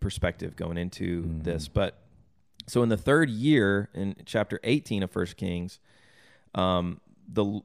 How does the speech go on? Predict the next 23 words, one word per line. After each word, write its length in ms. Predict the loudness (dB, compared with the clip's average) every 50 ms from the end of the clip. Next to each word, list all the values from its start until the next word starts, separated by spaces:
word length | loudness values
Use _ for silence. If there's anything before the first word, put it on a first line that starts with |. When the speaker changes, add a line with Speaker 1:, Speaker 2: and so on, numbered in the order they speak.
| _
Speaker 1:
the 80 | -2 2
word 180 | 4 4 4
of 60 | 4 4
the 60 | 4
Lord 220 | 4 4 2 2
comes 280 | 0 -2 -2 -2 -2 -4
to 120 | -2 -2 -2
Elijah, 600 | 0 0 0 0 0 0 0 0 0 0 -2 -2
and, 280 | -4 -6 -6 -6 -8 -10 -10
and 240 | -8 -8 -6 -6 -6
the 60 | -6
Lord 240 | -4 -4 -4 -4 -4
tells 240 | -4 -4 -4 -4 -4
him, 180 | -6 -6 -8 -6 0
"Go 380 | 2 4 6 6 4 2 0 -2
and 440 | -4 -2 -2 -2 -2 -4 -6 -8 -10 _ _ _ _ _ _
show 180 | -6 -2 0
yourself 400 | 2 2 0 0 0 -2 -2 -2
to 280 | -2 -2 -2 -2 -2 -4 -8 _
King 200 | -6 -4 -2 0
Ahab, 520 | 0 0 0 0 0 0 0 0 -2 -2
and 100 | -4 -4
I'll 320 | -4 -4 -4 -4 -6 -8